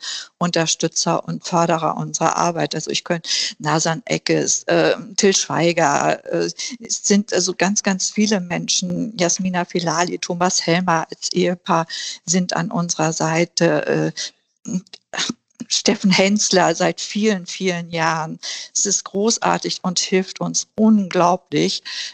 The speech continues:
äh, dabei, nicht nur das Thema in die Öffentlichkeit zu bringen, sondern eben auch dann, äh,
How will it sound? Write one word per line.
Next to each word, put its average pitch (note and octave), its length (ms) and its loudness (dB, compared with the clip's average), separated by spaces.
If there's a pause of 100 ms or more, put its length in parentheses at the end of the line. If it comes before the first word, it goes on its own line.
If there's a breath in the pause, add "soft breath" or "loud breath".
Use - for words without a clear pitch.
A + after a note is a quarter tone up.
(120 loud breath)
äh, E3 360 2 (280)
dabei, F3 640 0
nicht F#3+ 460 -4
nur F3+ 340 0 (440 loud breath)
das - 180 2
Thema A#3 320 4
in F#3+ 100 -4
die F#3 120 0
Öffentlichkeit F3+ 580 -2
zu - 180 -2
bringen, F3 540 -4 (180)
sondern E3+ 380 0
eben D#3+ 240 -6
auch - 240 0
dann, D#3 500 -4
äh, D#3 280 0